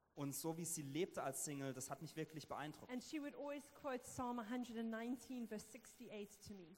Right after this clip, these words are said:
Speaker 1: Und sie sprach immer über Psalm hundertneunzehn, Vers achtundsechzig zu mir.
Speaker 2: Robin, God is good.
Speaker 1: Sagte, „Robin, Gott ist gut.
Speaker 2: And all he does is good."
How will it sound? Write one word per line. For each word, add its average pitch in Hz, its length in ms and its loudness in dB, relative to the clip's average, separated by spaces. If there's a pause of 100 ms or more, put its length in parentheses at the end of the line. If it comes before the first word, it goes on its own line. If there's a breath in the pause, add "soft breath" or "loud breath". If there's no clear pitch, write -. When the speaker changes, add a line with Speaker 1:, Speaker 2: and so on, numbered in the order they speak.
(120)
Speaker 1:
Und 131 80 -8
sie 147 80 -4
sprach 143 240 2
immer 156 240 2
über 151 240 4
Psalm 147 300 4
hundertneunzehn, 143 600 2
Vers 135 280 2
achtundsechzig - 720 -2
zu - 120 -10
mir. 90 140 -14 (300)
Speaker 2:
Robin, 214 300 -2
God 233 260 0
is 170 200 -4
good. 202 300 0 (680)
Speaker 1:
Sagte, 131 400 0 (180)
„Robin, 147 280 6
Gott 160 160 4
ist 151 200 0
gut. 147 260 2
Speaker 2:
And 214 160 4
all 226 180 6
he 214 120 2
does 185 220 -2
is 175 180 -10
good." 170 200 -8